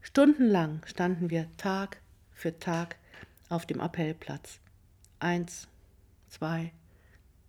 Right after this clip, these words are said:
drei, so wurden wir ausgezählt,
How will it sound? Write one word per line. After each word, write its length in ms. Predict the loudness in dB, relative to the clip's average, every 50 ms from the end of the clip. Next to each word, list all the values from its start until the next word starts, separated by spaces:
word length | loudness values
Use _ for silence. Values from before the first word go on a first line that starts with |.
| _ _
drei, 460 | -10 -4 0 0 0 0 -2 -4 -8 -12 -20 -20 -20 -20 -20 -20 _ -20 -20 _ _ _ _ -20 -8 0
so 180 | 2 2 4
wurden 260 | 4 2 2 4 2 2
wir 120 | 2 0
ausgezählt, 680 | 0 -4 -6 -6 -10 -14 -12 -8 -8 -8 -6 -8 -10 -14